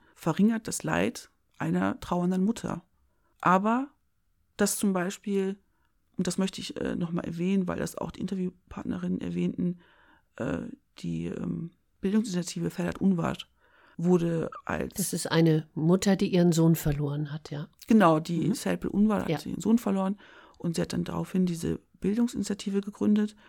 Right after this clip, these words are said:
Speaker 1: Und diese zivilgesellschaftliche Organisation, diese, also diese Initiative wurde sehr positiv bewertet, für, also auch mit ihrem Engagement. Und, ähm, das hätte man, hätte eine Stadt auch erschweren können, dass das überhaupt geht,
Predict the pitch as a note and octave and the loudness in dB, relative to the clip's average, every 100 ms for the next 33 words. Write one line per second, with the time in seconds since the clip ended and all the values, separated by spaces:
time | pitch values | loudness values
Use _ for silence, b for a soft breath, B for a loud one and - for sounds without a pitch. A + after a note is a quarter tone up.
0 | B B B F3 F3 - _ _ - F#3+ | B B B -4 -4 -8 _ _ -6 0
1 | C4 B3 A#3 - G3+ G3+ G#3 G#3 F#3+ F#3 | 2 2 -2 -8 0 0 0 -4 -6 -6
2 | - - F3+ F3+ F3+ _ _ _ _ _ | -10 -4 -2 -2 -6 _ _ _ _ _
3 | _ _ - D#3 D3+ D3 - A3 G3+ E3+ | _ _ -4 -2 -4 -4 2 4 4 0
4 | - _ _ - D3 E3+ F3+ F3 D#3+ - | -6 _ _ -10 -6 -4 -2 -2 -2 0
5 | B3 B3+ E3+ E3 - - - - G3+ - | 2 2 2 -2 -4 -6 0 2 2 -4
6 | - - - - - - b b b _ | -8 -4 -4 -4 -8 -14 b b b _
7 | - D#3+ - - D#3+ D#3+ - F3 - A5 | -4 -2 -2 -2 -2 -2 -2 -4 -6 -20
8 | _ _ - E3 - D#3 D#3 D#3+ D#3+ D3+ | _ _ -2 -2 -2 -2 0 0 -2 -2
9 | D#3 D#3+ F3 G3 - b b b - E3 | 0 0 0 -2 -6 b b b -4 -2
10 | D#3+ - - E2 E2 D#2+ - _ _ _ | -2 -4 -4 -2 -2 -2 -8 _ _ _
11 | _ _ _ F3 E3 F#3+ - G#3+ F#3+ G3 | _ _ _ -2 -2 -4 0 2 4 2
12 | F#3+ F3+ G#3+ - F3 E3+ - - - G3 | 0 2 4 4 2 0 0 0 0 -2
13 | - C4 A3 F3 D#3+ D#3 E3 - - E3+ | 4 6 6 2 0 0 0 -4 -4 -6
14 | - E3+ D#3 E3 - B3 G3+ D3+ | -4 -4 0 -2 -2 2 2 2